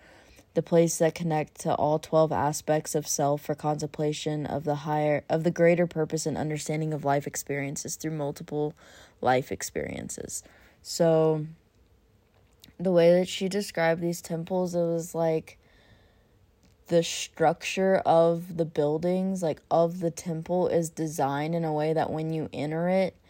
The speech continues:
it, it's like your energy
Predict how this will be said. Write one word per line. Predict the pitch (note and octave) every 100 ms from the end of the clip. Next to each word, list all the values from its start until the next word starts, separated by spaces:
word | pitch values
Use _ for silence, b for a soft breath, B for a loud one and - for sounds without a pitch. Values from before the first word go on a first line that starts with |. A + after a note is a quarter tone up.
| b b b -
it, | D#3+ D3 - _ _ b b b _
it's | E3 E3
like | E3 D#3+ D#3+
your | D#3 D#3+ E3 - -
energy | D#3+ D#3+ E3+ F3+ E3+ F#3 F3+ F3+ F3+ F3+